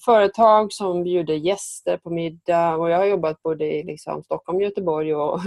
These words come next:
<laughs> på landsbygden. Och när värden inte känner sig trygg och det blir lite taffligt och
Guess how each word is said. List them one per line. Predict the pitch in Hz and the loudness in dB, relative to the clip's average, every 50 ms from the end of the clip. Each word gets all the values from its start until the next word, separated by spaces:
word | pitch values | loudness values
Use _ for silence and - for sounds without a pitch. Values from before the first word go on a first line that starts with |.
| 185 | -4
<laughs> | 170 156 156 | -4 -4 -6
på | - | -4
landsbygden. | 175 165 151 151 - - 147 147 151 131 147 151 165 - _ _ _ _ _ _ _ _ _ _ _ _ _ - | -4 -4 -4 -4 -6 -8 -8 -8 -6 -6 -6 -8 -8 -10 _ _ _ _ _ _ _ _ _ _ _ _ _ -8
Och | 180 185 180 | -4 -2 -2
när | 185 180 | -2 -2
värden | 160 175 185 185 190 185 180 190 190 185 | 2 4 4 4 4 2 2 2 0 0
inte | 180 165 - 160 | 0 -2 -4 -10
känner | - - 160 156 156 | -10 -10 -10 -10 -10
sig | - - - 147 _ _ - - | -12 -14 -18 -20 _ _ -12 -4
trygg | 160 190 202 202 180 165 - 160 | 2 4 4 4 2 -2 -6 -6
och | 160 | -4
det | 165 165 | -4 -4
blir | 156 147 151 | -6 -4 -8
lite | 151 131 - - - - _ - - - | -10 -10 -10 -12 -20 -20 _ -16 -8 -6
taffligt | 190 202 - - - - - - - - 370 208 202 196 _ _ _ _ _ - 165 | -6 -6 -6 -12 -18 -18 -18 -12 -2 2 2 2 2 0 _ _ _ _ _ -4 -2
och | 165 165 160 - | 0 0 0 -4